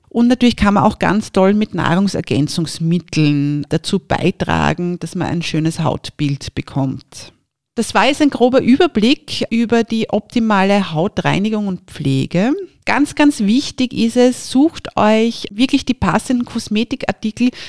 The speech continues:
für euren derzeitigen Hauttyp aus. Alle sieben Jahre dreht sich unsere Haut wieder. Äh, es kommen neue Ansprüche vor. Bei mir war es zum Beispiel so, dass ich früher in meiner Jugend eher zur Mischhaut geneigt habe. Jetzt habe ich sehr trockene Haut und man muss immer wieder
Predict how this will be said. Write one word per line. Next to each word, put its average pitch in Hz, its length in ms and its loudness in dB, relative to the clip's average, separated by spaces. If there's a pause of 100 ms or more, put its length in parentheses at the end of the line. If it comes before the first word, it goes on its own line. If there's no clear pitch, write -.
für - 160 0
euren 220 280 4 (120)
derzeitigen 196 1000 0
Hauttyp 175 720 -2
aus. 135 440 -2
Alle 202 220 0
sieben 226 320 -2
Jahre 185 360 0
dreht 165 300 -2
sich 226 140 -6
unsere 208 320 -2
Haut 175 320 0
wieder. 202 380 2 (200)
Äh, 202 160 4
es 202 140 0
kommen 220 760 2 (200)
neue 202 340 4
Ansprüche 226 920 2
vor. 175 320 6
Bei 208 140 0
mir 208 220 2
war 190 120 0
es 196 100 -4
zum 208 140 -6
Beispiel 196 260 -4
so, 190 220 -4
dass 202 160 -6
ich 202 160 -12
früher 208 340 -2
in 196 80 -4
meiner 190 200 -2
Jugend 196 440 0 (160)
eher 208 240 2
zur 220 140 2
Mischhaut 233 600 4
geneigt 202 480 0
habe. 202 260 0
Jetzt 208 260 -2
habe 202 100 -2
ich 196 80 -6
sehr 180 180 -2
trockene 233 600 2
Haut 185 380 2
und 196 120 -2
man 196 160 2
muss 208 200 0
immer 220 340 0
wieder 208 260 2